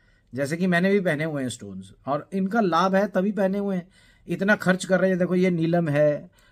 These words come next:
नीलम है, पुखराज है, पुखराज है, हीरा है, हीरा है। रेमेडी, तीन रेमेडीज हैं जो काम आएंगी आपको, जो श्री राम जी ने सीता जी के हरण के टाइम पे मंत्रों का उच्चारण किया था ओम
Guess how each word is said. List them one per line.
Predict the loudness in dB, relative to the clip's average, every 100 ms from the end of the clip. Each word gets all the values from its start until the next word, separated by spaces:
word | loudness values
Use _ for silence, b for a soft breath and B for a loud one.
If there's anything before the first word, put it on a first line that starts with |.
| b
नीलम | -4 0 2 2
है, | 2 2 2 0
पुखराज | -6 -2 2 4 2 2
है, | 4 4 2 -4
पुखराज | -10 -4 0 0 2
है, | 2 2 2 -2
हीरा | -2 0 2
है, | 2 4 2
हीरा | -2 -4 -2
है। | -2 -4 -8 b b b b
रेमेडी, | -4 -4 -6 -10 _ _ _ _ 2
तीन | 2 4
रेमेडीज | 2 4 2 2
हैं | -2 -2 -4 -12 -20 -16
जो | -10 -8 -8 -12 -8
काम | -6 -4
आएंगी | -4 -4 -4
आपको, | -6 -8 -14 -20 -10
जो | -6 -6 -6
श्री | -8 -6 -4
राम | -4 -4 -4
जी | -4
ने | -4 -4 -6 b b b -8
सीता | -2 2 2
जी | 2 2
के | 2
हरण | 2 2 0
के | -2 -6
टाइम | -4 -6 -8
पे | -6 -6 -6 b b -10
मंत्रों | -4 -2 0 2
का | 2
उच्चारण | 0 -2 -2 -2
किया | -6 -6 -6
था | -4 -8 -10 _ _ _ -4
ओम | 2 4 4 2